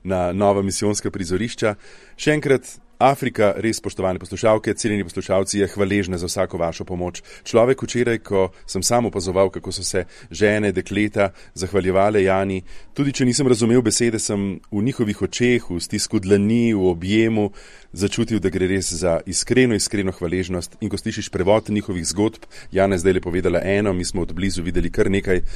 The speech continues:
takih štorij o mamah, ki preživljajo same sedem otrok,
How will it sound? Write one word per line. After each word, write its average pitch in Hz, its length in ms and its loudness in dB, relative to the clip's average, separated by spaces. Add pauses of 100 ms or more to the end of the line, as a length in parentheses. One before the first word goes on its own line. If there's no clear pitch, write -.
(180)
takih 92 320 0
štorij 98 400 2
o 87 80 0
mamah, 92 400 0
ki 90 260 -2 (300)
preživljajo 98 420 2
same 104 360 2
sedem 101 340 0
otrok, 95 400 0